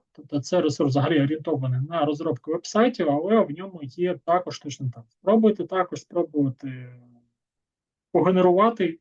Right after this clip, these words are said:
елементи, створюючи банк проєкту, да, тобто банк проєкту, або форму, або там, в принципі, можна будь-що створювати. Взагалі можна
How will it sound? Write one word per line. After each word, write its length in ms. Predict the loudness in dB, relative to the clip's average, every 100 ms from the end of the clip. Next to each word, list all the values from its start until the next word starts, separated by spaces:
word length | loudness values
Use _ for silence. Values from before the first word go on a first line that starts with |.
| 0
елементи, 920 | 2 4 2 -2 -6 -8 -2 -2 -2 _ _ _ _ _ _ _ _ _ _ _ _ -20 -20
створюючи 800 | -14 0 4 4 2 0 -2 -4 -12 _ 0
банк 260 | 0 0
проєкту, 520 | -2 2 4 2 -4
да, 120 | -12 -12
тобто 260 | -20 -20
банк 260 | -12 -12 -12
проєкту, 640 | -8 -6 -6 _ -12 -12 _ _ _ _ _ _ _ _
або 560 | -4 0 2 2 2 -4 -10
форму, 540 | -20 0 4 6 6 4
або 280 | 2 -2 -14
там, 140 | -20
в 100 | _
принципі, 360 | -20 -20 _ -20
можна 240 | -16 -8
будь-що 340 | -2 -2 -4
створювати. 580 | -14 -12 -10 -8 -10 _ _ _ _ _
Взагалі 240 | -8 -4
можна 380 | -4 -4 -10 -16